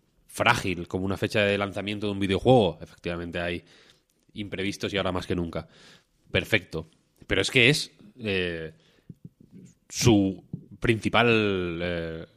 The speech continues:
arma, quiero decir. La, la, la industria del videojuego, o, o el triple A sobre todo,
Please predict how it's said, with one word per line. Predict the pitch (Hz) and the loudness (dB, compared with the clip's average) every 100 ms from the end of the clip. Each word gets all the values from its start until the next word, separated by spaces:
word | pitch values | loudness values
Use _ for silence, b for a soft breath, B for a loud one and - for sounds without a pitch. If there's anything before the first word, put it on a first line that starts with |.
| - | -4
arma, | 117 127 90 76 - | 0 0 0 -6 -6
quiero | 95 87 | 0 0
decir. | 80 82 - _ | -2 -6 -10 _
La, | 101 90 87 | -10 -6 -4
la, | 92 92 | -2 -2
la | 90 90 | -2 -2
industria | 90 113 127 | 0 2 4
del | 120 | 6
videojuego, | 113 107 117 127 143 | 6 6 6 6 4
o, | 143 90 85 90 87 82 | 2 0 -2 -4 -4 -4
o | 90 | -6
el | 82 95 | -6 -6
triple | 90 123 120 117 | 0 0 4 2
A | 117 | 2
sobre | 110 101 | 0 2
todo, | 117 135 156 | 0 0 -6